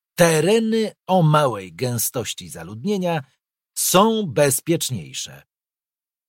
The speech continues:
Z kilkoma wyjątkami mniejsze zaludnienie oznacza zwykle mniej kłopotów.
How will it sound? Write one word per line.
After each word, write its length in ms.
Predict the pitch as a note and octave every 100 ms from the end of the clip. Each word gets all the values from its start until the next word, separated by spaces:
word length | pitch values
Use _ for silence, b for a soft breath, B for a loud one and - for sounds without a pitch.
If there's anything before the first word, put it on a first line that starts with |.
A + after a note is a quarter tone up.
| _ _ _ _ _ _ _ _ _ _
Z 100 | -
kilkoma 380 | D3+ C3+ A#3+ C#4
wyjątkami 760 | D3 C3+ G#2 - G3+ G2+ C2 _ _ -
mniejsze 580 | B2 D3 G#3+ A#3+ G3+ C#3
zaludnienie 600 | B2 G#2 F#2+ F#3 G3+ C#3+
oznacza 400 | G#2 D3+ C3+ A2+
zwykle 520 | - C#3+ C3 A#2+ G#2+ _
mniej 320 | A#2+ C3+ A#2+
kłopotów. 760 | - G#2 - C#2+ - - - _